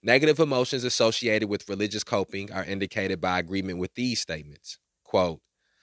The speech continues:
"I feel that God is punishing me for my sins or lack of spirituality," end quote, and, quote, "I wonder whether God has abandoned me," end quote.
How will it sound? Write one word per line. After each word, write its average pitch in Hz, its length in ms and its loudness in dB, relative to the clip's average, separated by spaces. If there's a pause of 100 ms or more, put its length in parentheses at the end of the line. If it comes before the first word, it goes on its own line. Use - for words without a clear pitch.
(140)
"I 98 120 -2
feel 107 240 2
that 98 160 4
God 98 240 2
is 92 80 -4
punishing 107 480 -4
me 104 100 -6
for 98 140 -12
my 95 160 -2
sins 110 500 -2
or 101 60 4
lack 95 240 0
of 92 80 -6
spirituality," 101 880 -2 (100)
end 90 180 -8
quote, 85 360 -4 (540)
and, 92 460 0
quote, 90 460 0
"I 90 100 -4
wonder 110 280 2
whether 104 280 4
God 92 300 2
has 95 200 -6
abandoned 80 480 -6
me," - 160 -20 (440)
end 92 140 -6
quote. 76 280 -10